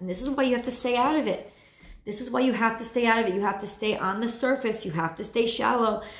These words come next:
because there is a person here that really knows how to suck you in. They're not a bad person. I'm gonna let you know that right now.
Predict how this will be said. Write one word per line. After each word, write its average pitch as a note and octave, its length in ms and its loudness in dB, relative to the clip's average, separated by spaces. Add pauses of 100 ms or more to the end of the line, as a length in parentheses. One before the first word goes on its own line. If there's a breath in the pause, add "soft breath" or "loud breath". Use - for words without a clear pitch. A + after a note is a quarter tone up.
(120)
because G#3 400 -2
there G3 200 2
is A3+ 160 4
a C4+ 40 4
person C4 420 0
here A3+ 220 4
that F3+ 240 -4
really G3+ 340 2
knows G3+ 280 -2
how F#3 140 -2
to F#3 80 -2
suck F3+ 380 -2
you F3+ 140 0
in. F3+ 180 -4 (320 loud breath)
They're D4+ 100 -6
not F#4 220 2
a - 40 -2
bad F#3 260 6
person. F3 360 -2 (400)
I'm G#3 120 -8
gonna B3 120 -2
let G#3+ 80 2
you F#3+ 60 0
know F3+ 100 0
that D#3 100 -4
right D#3+ 120 -6
now. E3 200 -10